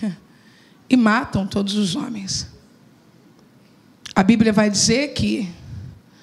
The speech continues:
Jacó lembra disso?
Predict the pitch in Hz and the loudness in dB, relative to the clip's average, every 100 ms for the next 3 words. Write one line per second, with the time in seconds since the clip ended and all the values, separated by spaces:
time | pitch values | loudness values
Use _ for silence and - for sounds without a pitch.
0 | - - - - _ _ 196 160 214 208 | -20 -20 -20 -20 _ _ 2 4 4 2
1 | 220 202 185 - - - - - - - | 2 4 0 -6 -16 -20 -8 -4 -2 -4
2 | - _ _ - _ - - 220 262 302 | -6 _ _ -20 _ -4 2 4 4 0
3 | 208 202 196 - 208 - - - | 0 0 0 -2 -2 -4 -4 -10